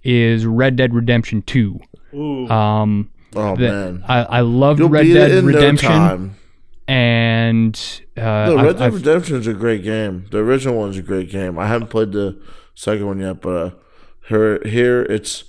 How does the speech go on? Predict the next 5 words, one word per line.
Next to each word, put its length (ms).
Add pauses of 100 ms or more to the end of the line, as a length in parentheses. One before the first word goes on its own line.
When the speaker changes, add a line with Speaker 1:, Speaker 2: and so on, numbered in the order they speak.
(380)
Speaker 3:
a 60
borderline 1040
masterpiece 880
slash 640
crazy, 800